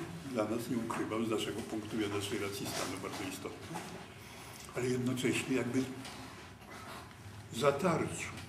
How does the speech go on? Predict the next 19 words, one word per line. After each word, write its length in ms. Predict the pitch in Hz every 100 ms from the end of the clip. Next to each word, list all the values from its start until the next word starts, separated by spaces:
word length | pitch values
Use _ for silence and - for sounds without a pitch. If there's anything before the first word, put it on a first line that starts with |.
| - -
niedostrzeżeniu 1040 | 135 143 - - - 156 147 180 117 - 98
uległ 240 | 120 135 - - - - - 220
inny 340 | 233 139 -
problem 460 | - 107 - - - - - - - 330
wynikający 640 | 120 117 - 110 120 -
z 60 | 120
tego 220 | - 131
dokumentu, 680 | - - - - - - - - - - - - - - - - -
który 280 | - 147
ma 160 | 131 139
naprawdę, 720 | 120 95 - 135 185 202 131 90 - - -
proszę 160 | 107
państwa, 640 | - 95 98 - - 156
jest 380 | 139 123 - -
czymś, 380 | - 113 110 - - - - - - - - - - -
co 180 | - 113
przenosi 760 | - - 104 104 233 - -
politykę 640 | - 101 - 104 170 196
niemiecką, 840 | 147 117 113 107 - - - 123